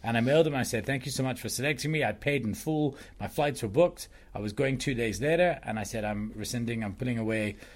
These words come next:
from the course. I simply can't." I said, "I've built mine." I wrote a long thing, and I, and I actually explained. I said, "I'm sitting in a shopping center close to tears about how ridiculous I feel." I said that, um, "This is not who I am, and, uh,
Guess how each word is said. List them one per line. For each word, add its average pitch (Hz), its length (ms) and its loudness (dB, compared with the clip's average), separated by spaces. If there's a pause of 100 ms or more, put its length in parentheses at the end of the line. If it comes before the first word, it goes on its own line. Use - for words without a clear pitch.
(140)
from 101 160 -8
the 98 80 -4
course. 180 380 6
I 107 40 -2
simply 101 300 -4
can't." 151 260 -2
I 101 60 -4
said, 101 160 -6
"I've 95 140 -6
built 131 220 -4
mine." 107 220 0
I 110 60 0
wrote 120 180 0
a 117 60 -2
long 147 260 0
thing, 175 380 0 (480)
and 101 140 -2
I, 104 60 2
and 107 260 -2
I 117 80 2
actually 135 240 0
explained. 120 400 0
I 107 40 2
said, 117 140 0
"I'm 107 120 0
sitting 170 220 2
in 160 60 4
a 135 60 2
shopping 131 280 4
center 123 240 0
close 139 280 2
to 123 100 -6
tears 107 460 0
about 120 220 0
how 117 100 2
ridiculous 127 480 0
I 113 80 2
feel." 113 400 -2 (480)
I 104 80 0
said 120 300 0
that, 110 260 2
um, 107 260 2
"This 117 180 0
is 127 100 0
not 131 220 2
who 131 100 2
I 117 140 4
am, 139 420 0 (180)
and, 107 560 2
uh, 104 360 2